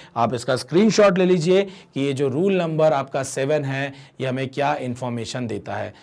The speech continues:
So, रूल नंबर सेवन जो है, वो आपको ये इन्फॉर्मेशन देता है कि आप लोग के पास अगर कोई भी नॉट डिस्ट्रीब्यूटेड टर्म गिवन है, कहां पर, प्रीमाइसिस में, तो जब हम कंक्लूजन निकालेंगे,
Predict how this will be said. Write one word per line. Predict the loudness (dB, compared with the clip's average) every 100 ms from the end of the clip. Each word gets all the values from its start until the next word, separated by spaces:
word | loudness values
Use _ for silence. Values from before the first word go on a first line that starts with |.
| -20 -14
So, | -6 -2
रूल | 2 4 4
नंबर | 4 4 2
सेवन | 2 0 0 0
जो | 0
है, | 0 0
वो | 0
आपको | -2 -4 -2
ये | -2
इन्फॉर्मेशन | -2 -4 -6 -6 -8 -8
देता | -8 0 2
है | 6 6 6 2 -18 -20 -18 0
कि | 4 4 4 -2 -14 0
आप | 2 2 2
लोग | 0 0
के | -2
पास | 0 2 0 -2 -4
अगर | 2 4 4
कोई | 4 6 6 6
भी | 4 2 0 -8 -20 -14 -8
नॉट | -2 2 4 6
डिस्ट्रीब्यूटेड | 4 4 2 0 2 2 2 2 2
टर्म | -2 -2 -2
गिवन | -4 -4 -4
है, | -2 0 0 -2 -12 -8
कहां | -4 -2
पर, | 2 2 2
प्रीमाइसिस | -2 -4 -4 -4 -4 -2 2
में, | 4 2 0 -12 -8
तो | -2
जब | 0 0
हम | 0
कंक्लूजन | -4 -4 0 2 4 4 2
निकालेंगे, | 0 0 2 0 2 2 0